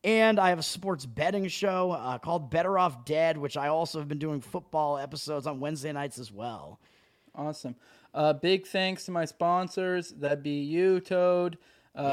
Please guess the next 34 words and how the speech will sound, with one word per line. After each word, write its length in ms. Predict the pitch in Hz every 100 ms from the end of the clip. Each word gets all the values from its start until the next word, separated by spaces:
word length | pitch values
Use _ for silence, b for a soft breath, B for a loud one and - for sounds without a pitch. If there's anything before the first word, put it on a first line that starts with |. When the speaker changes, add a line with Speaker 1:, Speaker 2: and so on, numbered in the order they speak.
| 135
Speaker 1:
Yeah. 20 |
Speaker 2:
then 300 | 120 139 143
also 480 | 120 139 139 160 143
I 120 | 127
have 200 | 135 131 -
at 260 | 156 160 -
Abrogate 720 | 170 165 156 147 156 151 151
D's. 500 | 147 175 185 185 175
Go 260 | - 156 151
give 200 | 147 143
him 180 | 170 170
a 40 |
follow 440 | - 160 160 165 147
on 140 | 123 -
X 240 | 143 -
dot 260 | - 143 -
com. 380 | - 156 156 151 b b -
I 80 |
have 160 | 165 -
Kevin 280 | 185 180 180
B. 140 | 185
Clark, 400 | - 185 190 190
a 40 | 165
full-time 540 | - 185 180 185 175
guitarist 500 | 156 - 175 175 165
and 80 | 156
private 260 | 165 170 147
music 260 | 160 151
teacher 200 | 170 156
in 100 | 156
the 60 | 151
New 60 |
York 260 | 160 156 151
area. 440 | 151 156 156 151